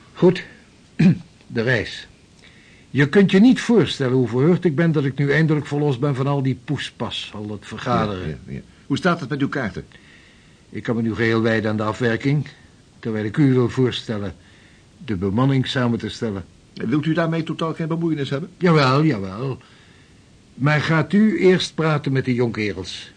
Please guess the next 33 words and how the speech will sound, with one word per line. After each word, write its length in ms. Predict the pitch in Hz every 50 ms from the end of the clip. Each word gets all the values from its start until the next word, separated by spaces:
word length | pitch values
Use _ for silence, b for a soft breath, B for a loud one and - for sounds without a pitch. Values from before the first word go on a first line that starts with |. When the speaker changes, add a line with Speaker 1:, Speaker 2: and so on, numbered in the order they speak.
| - - -
Speaker 1:
Waar 140 | - 110 101
het 120 | 104 -
op 80 | 90 123
aankomt 440 | 127 143 135 131 156 147 135 113
is 360 | 135 135 131 - - - - B B B B B B B
dat 160 | - 120 117 -
we 60 | 107
met 180 | 107 107 101
een 140 | - 90 87 90 -
puikenploeg 760 | 151 135 135 135 135 - 127 - - 127 135 123 - - -
het 160 | 147 - -
zeegat 460 | - - 131 123 104 - 107 101 -
uitzeilen. 540 | 107 98 95 90 - - 101 92 90 87 85 B B B B B B B
Zoveel 360 | B - 131 120 143 156 156 160
mogelijk 380 | 170 165 156 139 151 143 -
mannen 260 | 143 139 143 147 139
van 120 | 113 135 127
de 80 | 123
vorige 420 | 110 113 139 156 139 131 113 127 139
reizen, 460 | 139 139 139 143 139 117 147 147 B B B B B B B B B B
misschien 420 | - 92 92 - - - 101 92 90
enige 340 | 90 92 90 87 85 -
geuzen 460 | 92 - - 104 107 110 110 107 110 110
waarover 280 | 110 110 113 104 110
je 120 | 113 104 101
sprak. 380 | - - 120 120 123 120 - -
Speaker 2:
Ja. 140 | 90 87 67 62 B B B B B B B B B B -
Speaker 1:
En 240 | - 110 113 117 123
natuurlijk 560 | 110 98 92 82 101 95 90 95 101 104 -
onze 200 | 120 127 123 117
Gerrit 360 | 98 - 135 113 101 104 104
de 80 | - 139
Veer. 420 | - 160 170 135 107 90 - -